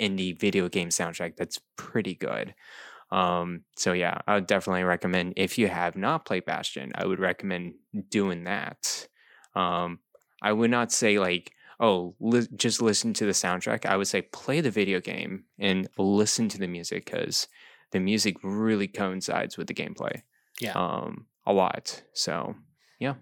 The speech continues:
Speaker 1: that's,
Speaker 2: Especially
Speaker 1: that's
Speaker 2: with
Speaker 1: my
Speaker 2: the way
Speaker 1: number
Speaker 2: the
Speaker 1: two pick.
Speaker 2: narrator works too. Like, I feel like that
Speaker 1: Mm-hmm.
Speaker 2: plays in with the music in such a, a way that it almost feels hard to separate them. Like, I don't, like, that's the type of game where I don't know if I'd wanna listen to the soundtrack on Spotify because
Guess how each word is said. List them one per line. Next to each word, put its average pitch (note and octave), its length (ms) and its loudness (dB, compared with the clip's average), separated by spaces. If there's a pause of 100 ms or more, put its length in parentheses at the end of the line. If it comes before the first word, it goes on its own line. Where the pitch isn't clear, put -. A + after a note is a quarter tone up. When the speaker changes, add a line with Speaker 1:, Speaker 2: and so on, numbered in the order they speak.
(160)
Speaker 1:
that's, F#3 160 6
Speaker 2:
Especially D4+ 240 10
Speaker 1:
that's - 20 12
Speaker 2:
with E4 80 10
Speaker 1:
my - 80 8
Speaker 2:
the A#3+ 100 12
way G#3+ 60 12
Speaker 1:
number G#3 80 12
Speaker 2:
the F3+ 60 8
Speaker 1:
two D#3+ 100 4
pick. C#3+ 80 6
Speaker 2:
narrator D3+ 380 8
works A#2 280 -2
too. D3+ 160 2
Like, A#2 200 0
I B2+ 60 4
feel D#3 220 6
like C3+ 280 6
that C3+ 360 6
Speaker 1:
Mm-hmm. F2 320 2
Speaker 2:
plays D#3+ 400 8
in C#3 220 6
with B2 260 -2
the B2 140 -2
music A#2 400 -2
in A2 120 -2
such - 260 2
a, G#2 120 -4 (300)
a C#3 220 4
way C3+ 200 6
that B2+ 200 2
it C#3 60 6
almost C#3+ 260 6
feels D3 380 6 (400)
hard D3 280 4
to C3+ 80 0
separate E3 420 4
them. A#3+ 260 6 (360)
Like, F#3+ 120 6
I D3+ 100 8
don't, D3+ 280 6 (240)
like, D#3+ 180 4
that's F#3+ 220 8
the G3 60 8
type F#3+ 140 6
of D3+ 60 6
game C#3+ 160 4
where C#3 120 8
I C3+ 80 8
don't C#3+ 240 4
know A#2 180 2
if C#3 100 4
I'd C3+ 140 6
wanna B2 240 2
listen A2+ 300 4
to G3+ 100 6
the G3 120 6
soundtrack G3+ 420 8
on G3 100 8
Spotify G3+ 460 6
because C#3 380 4